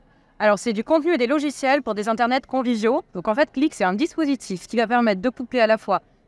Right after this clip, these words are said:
un serveur, et donc on va pouvoir délocaliser le numérique plutôt que d'avoir un gros serveur, euh, euh, tenu par les gafam. Là, on délocalise, on décentralise, et donc on aura plein de serveurs un peu partout, euh, sur les territoires.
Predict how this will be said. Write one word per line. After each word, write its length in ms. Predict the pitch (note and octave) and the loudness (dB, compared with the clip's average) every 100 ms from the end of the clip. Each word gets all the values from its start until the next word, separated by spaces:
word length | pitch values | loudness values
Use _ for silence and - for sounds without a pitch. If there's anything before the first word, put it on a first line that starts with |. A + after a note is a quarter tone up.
| _ | _
un 140 | D4+ | -2
serveur, 520 | E4+ C4 A3 F#3+ A#3 E4 _ | 2 2 4 2 2 -2 _
et 60 | F#3+ | -6
donc 140 | F#3+ F#3+ | -6 -2
on 60 | |
va 140 | G3+ F#3 | 0 -2
pouvoir 520 | A#3 A#3+ B3 A3 F#3 | -2 2 2 2 0
délocaliser 680 | A#3 B3+ A#3+ A#3 A3+ A3+ | -2 -2 0 -2 -2 -2
le 100 | A3+ | -2
numérique 480 | G#3+ G#3+ G3+ A#3+ D4+ | -2 -2 -2 -4 -6
plutôt 240 | - A3 A3 | -8 -10 -4
que 40 | |
d'avoir 320 | G#3 G#3 A#3 | -2 0 2
un 220 | G3+ G3 | 0 -2
gros 220 | F#3 A3 C4+ | -2 -2 -2
serveur, 600 | B3 A3 G#3 A3+ A3+ G3+ | -2 -2 -2 0 0 -2
euh, 120 | F#3 - _ _ - | -4 -6 _ _ -10
euh, 80 | F#3 | -6
tenu 220 | G3+ B3 | -2 -2
par 140 | A#3 G3+ | 0 0
les 80 | G3+ | 0
gafam. 480 | G3 F#3 B3+ E4+ | -2 0 2 2
Là, 200 | A3+ A#3+ | 2 2
on 120 | C4 F#3 | 0 -4
délocalise, 760 | F#3 D#4 E4 C#4+ B3 G#3+ B3+ | -2 0 0 2 2 2 0
on 100 | F#3+ | -2
décentralise, 680 | F#3+ C4+ A3 - F#3+ A#3 B3+ | -2 -2 -4 -2 0 0 0
et 80 | F#3+ | -2
donc 160 | A3+ | -2
on 80 | A3+ | -2
aura 160 | F3+ E3+ | 0 0
plein 260 | B3+ D4 | 0 0
de 60 | D4 | 0
serveurs 480 | - A3+ G#3 A#3+ A3+ | 0 0 2 2 2
un 80 | F#3+ | 0
peu 100 | G3 | -2
partout, 480 | G3 - A3 G#3+ | -6 -6 -4 0
euh, 160 | F#3 E3 | 0 0
sur 140 | - | -2
les 100 | F3+ | -4
territoires. 460 | E3+ E3 D#3+ A#3 | -4 -6 -2 2